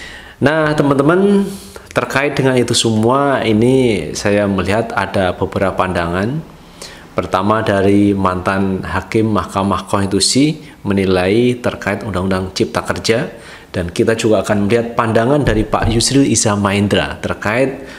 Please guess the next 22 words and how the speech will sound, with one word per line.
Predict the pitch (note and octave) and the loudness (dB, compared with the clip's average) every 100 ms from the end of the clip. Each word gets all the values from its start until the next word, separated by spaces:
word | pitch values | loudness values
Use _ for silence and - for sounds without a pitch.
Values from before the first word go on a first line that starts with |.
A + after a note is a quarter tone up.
| - - | -20 -8
Undang-Undang | G2+ F2+ F#2 A2 A#2 | -2 0 0 0 -2
Cipta | - G2+ - F2+ D#2+ | -2 -4 -2 -4 -4
Kerja | - - G#2 F2+ | -6 -4 -2 -2
tersebut. | F2 - - F2 - - - | -2 -4 -2 -4 -4 -8 -4
Karena | F2+ G2+ C#3+ G#3+ - - - - - - | -2 0 0 0 -6 -18 -20 -20 -20 -8
ternyata, | - A2 C3+ G3 E3+ B2 | -2 0 2 2 0 0
teman-teman, | G#2 F2 F2 G#2 C#3 D#3+ - - - - - | 0 0 0 0 0 -2 -8 -18 -20 -14 -2
Undang-Undang | G#2 A#2 F3 F#3+ F#3+ | 2 4 4 2 2
Cipta | D#3 D3+ B2 | 0 0 -2
Kerja | A#2+ - - E3+ | -4 -4 -4 -2
ada | - G3 B2+ | -2 -2 -2
beberapa | - G#2 F#2+ F#2 | -2 -2 0 0
pasal | F#2 F2+ A2+ F2+ | -2 -2 -2 -2
ini | F2 A2 B2 | -2 2 4
yang, | A#2 D3 E3+ - - - - - - | 4 0 -4 -12 -2 0 0 -4 -8
eh, | - E2 | -4 -2
menimbulkan | E2+ F#2+ F#2+ A2 G2+ B2 A#2+ B2 A#2+ | 0 0 2 2 2 0 0 0 -2
kejanggalan. | A#2+ A2 G#2 G2+ G2 F#2 D2+ C2+ - - - - | -4 -2 0 2 2 0 -2 -6 -14 -20 -20 -4
Jadi, | F#2+ G#2+ A2+ | -2 2 2
ada | G#2+ A2+ C3 B2+ B2+ B2 | 0 0 2 2 0 -4
kekeliruan | - - B2 B2 C3 C3 | -6 0 2 4 4 2
tulisan | C3 B2+ - G#2+ - | 2 2 2 0 -2